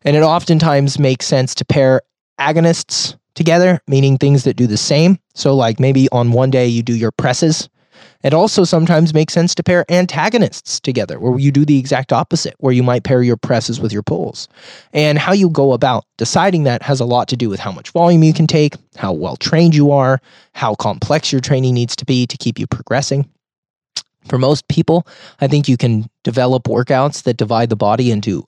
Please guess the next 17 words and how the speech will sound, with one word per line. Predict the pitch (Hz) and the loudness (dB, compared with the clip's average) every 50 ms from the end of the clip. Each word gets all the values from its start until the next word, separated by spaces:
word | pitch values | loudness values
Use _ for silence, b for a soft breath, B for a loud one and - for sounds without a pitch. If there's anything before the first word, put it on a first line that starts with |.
| - | -6
upper | - 123 - - 120 120 120 - | -4 -4 0 0 0 0 0 -2
and | - 107 95 | -4 -6 -2
lower | 110 131 151 156 151 147 | 0 0 2 2 2 0
training | - - 147 143 143 143 139 | 0 0 0 2 2 2 0
sessions, | - - 113 117 - 160 160 160 - - B B B B B B | 0 -2 -4 -2 0 0 -2 -2 -2 -6 B B B B B B
where | 139 139 | -2 0
you | 139 135 127 120 | 2 2 0 0
train | 117 - 131 123 120 117 117 113 110 - | 0 0 0 0 2 2 0 -2 -2 -6
the | 110 101 | -6 -4
pushes | - 147 143 - - 135 123 127 | -2 -2 -2 0 0 0 0 0
and | 120 113 | -2 -2
the | 104 | -2
pulls | - - 135 135 135 131 123 - | -2 0 0 2 0 0 -2 -2
for | 127 110 | -4 -2
the | 101 117 123 | -2 0 -2
upper | 117 - 127 127 | 0 0 -2 -4
together, | - - - 110 87 90 80 78 123 151 | -4 -4 -6 -6 -6 -6 -4 -2 -2 -2